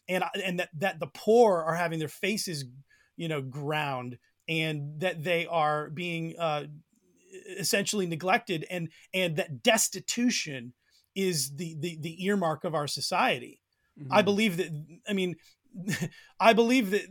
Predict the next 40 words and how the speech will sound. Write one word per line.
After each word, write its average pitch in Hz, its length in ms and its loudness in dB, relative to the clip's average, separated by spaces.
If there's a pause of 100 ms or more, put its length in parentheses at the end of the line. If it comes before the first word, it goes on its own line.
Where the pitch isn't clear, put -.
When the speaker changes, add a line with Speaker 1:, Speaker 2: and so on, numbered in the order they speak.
(120)
Speaker 1:
that 202 220 4
that's 220 220 6
all 247 200 10
wicked 170 480 0
and 175 180 -6
that 202 140 0
should, 180 220 -4
we 208 120 2
should 185 260 -2
find 226 640 4
remedies 175 680 -2
for 185 120 -4
those 156 240 0
things. 285 300 0 (260)
I 208 100 8
just - 340 0
don't 233 260 2
believe 196 720 0
that, 170 440 0 (360)
um, 165 500 0 (560)
I 202 80 6
don't 269 220 6
believe 233 420 4
that 175 300 2
communism 190 800 2
is 185 160 0
a 185 60 0 (260)
better 180 600 4 (300)
answer 190 460 0
than 165 160 -4
capitalism. 160 800 -2 (400)
I, 190 60 2
I, 202 240 2
I 214 40 10
don't, 294 240 4
I, 254 260 6 (140)
I 220 80 6
don't 311 240 4
believe 233 360 0
that, 185 220 0